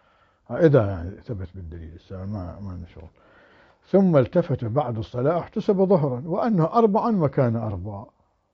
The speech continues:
فقد جعله الشرع مكانه، لا أن المكلف يجعله ويعدل إليه.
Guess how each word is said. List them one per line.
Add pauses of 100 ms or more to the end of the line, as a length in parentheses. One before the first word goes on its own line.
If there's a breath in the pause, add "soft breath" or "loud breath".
(1200)
فقد
جعله
الشرع
مكانه، (140)
لا
أن
المكلف
يجعله
ويعدل
إليه.